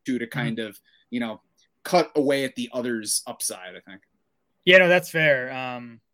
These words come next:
Speaker 2: I'm leaning towards playing Hill unstacked in tournaments. Um,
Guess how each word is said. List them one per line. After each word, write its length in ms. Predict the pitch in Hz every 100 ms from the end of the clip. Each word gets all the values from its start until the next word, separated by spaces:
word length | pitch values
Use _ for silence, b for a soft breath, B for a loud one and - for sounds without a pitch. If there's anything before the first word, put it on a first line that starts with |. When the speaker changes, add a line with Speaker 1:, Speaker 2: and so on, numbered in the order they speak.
| _
Speaker 2:
I'm 200 | 160 185
leaning 260 | 185 180 160
towards 260 | 156 147
playing 340 | - 151 143 127
Hill 400 | 135 135 127 127
unstacked 800 | 131 135 - 120 113 117 _ - _ _ _ _ _ -
in 140 | 135
tournaments. 580 | 123 131 123 120 117 -
Um, 380 | 127 117 107 104